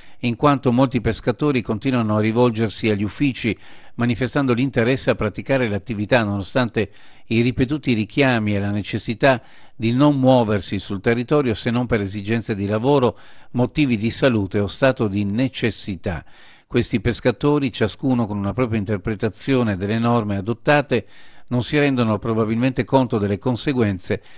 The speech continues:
che un comportamento errato può avere sulla salute di tutti i cittadini e anche sulla loro fedina penale. Il provvedimento stabilisce in modo perentorio che ogni attività di pesca sportiva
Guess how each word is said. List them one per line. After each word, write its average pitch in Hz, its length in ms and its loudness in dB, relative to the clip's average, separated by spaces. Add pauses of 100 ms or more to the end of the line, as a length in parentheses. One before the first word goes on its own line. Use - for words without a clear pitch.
(140)
che - 120 -2
un 117 80 2
comportamento 139 760 2
errato 110 640 2 (280)
può 143 220 6
avere 117 280 4
sulla 107 280 0
salute 127 480 0
di 98 140 -2
tutti 123 280 -2
i 98 60 -2
cittadini 107 600 -2 (300)
e 123 120 -2
anche 120 200 0
sulla 107 240 -2
loro 135 320 4
fedina 107 520 -2
penale. 90 600 -4 (340)
Il 107 280 0
provvedimento 120 580 2
stabilisce 113 520 -2
in 107 80 -2
modo 113 240 0
perentorio 107 960 2 (320)
che - 120 2
ogni 127 200 4
attività 110 340 0
di 120 140 0
pesca 120 340 0
sportiva 110 720 0